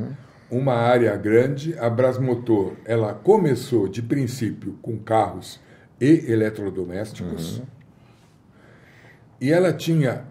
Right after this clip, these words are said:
Speaker 2: a mesma área construída em terreno. Ou seja, ela poderia ser
Speaker 1: Duplicada.
Speaker 2: duplicada. Mas a coisa mudou naquele sentido.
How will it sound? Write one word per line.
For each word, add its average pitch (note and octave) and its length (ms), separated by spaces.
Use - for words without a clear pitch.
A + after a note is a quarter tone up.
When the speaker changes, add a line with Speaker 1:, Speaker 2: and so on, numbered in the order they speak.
Speaker 2:
a A2+ 120
mesma C#3 680
área B2 320
construída A2+ 1000
em A#2+ 160
terreno. A2+ 520
Ou A#2 140
seja, A2+ 340
ela B2+ 280
poderia B2 520
ser B2+ 320
Speaker 1:
Duplicada. A2+ 720
Speaker 2:
duplicada. F#2 400
Mas B2+ 840
a A2 120
coisa D3 360
mudou B2+ 400
naquele A2 380
sentido. G#2+ 500